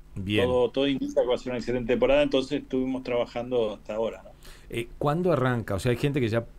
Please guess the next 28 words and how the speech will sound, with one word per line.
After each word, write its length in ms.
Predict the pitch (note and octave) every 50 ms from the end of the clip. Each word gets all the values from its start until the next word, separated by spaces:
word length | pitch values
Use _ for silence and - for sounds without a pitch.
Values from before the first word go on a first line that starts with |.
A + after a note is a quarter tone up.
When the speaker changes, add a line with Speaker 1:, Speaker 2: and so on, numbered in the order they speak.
| - -
Speaker 1:
pide, 220 | - A#2+ B2 C3 B2+
por 160 | - A2 G2+
ejemplo, 680 | F#2 - B2+ B2+ A#2+ B2 B2+ C3+ C#3 C#3 C#3+ D3 D3 B2+
Navidad, 580 | G#2+ G#2 G#2 G#2 G2+ G2 G2+ G2 G#2+ B2+ C3
Año 220 | B2+ A#2+ A2 G#2 G2+
Nuevo? 400 | A#2+ D#3 F#3+ G#3+ G3 C#3 F#2 D2+ - - - - - - - - - - - - - - - - - - - - - -
Speaker 2:
Sí. 420 | - - C#3+ C#3+ C#3 A#2 G2+ - - - - - - - -
De 100 | B2+ A#2+
todos 320 | - E3 F3+ F#3+ F#3+ E3
modos, 420 | E3 E3+ F3+ F3+ F#3+ F#3+ F3 - -
es 100 | D#3 C3
bueno 320 | C3+ D#3 D#3+ D#3 D#3 D3+ C#3+
decir 300 | C3 - - D3 D3+ C#3+
también 460 | - D3 C3+ C3+ C3+ C#3 C#3 D3 D#3
que 320 | - - C3+ C3+ C3 B2+ -
con 220 | - C3+ D#3 D#3+
la 160 | D3+ D3 C#3 C#3
pandemia 580 | B2+ A#2 A#2 A#2 A#2+ C3+ D#3 D#3+ D3 B2 A#2
y 60 | A2+
después 280 | G#2+ G2+ - - C3+ C3
de 60 | B2+
la 100 | B2 A2+
pandemia 600 | - A#2 A2 A2+ A#2 C#3 D#3 D#3+ D3+ C#3 B2+ A2+
cambiaron 560 | - B2 A#2 A#2+ C3 C#3+ E3 E3 D3 C#3 B2+
un 140 | B2 A2+ A2
poco 260 | - B2+ A#2+ - B2+
las 160 | A2+ A2+ A2 -
cosas. 500 | - C#3 C#3+ D3 C#3+ - F3+ - -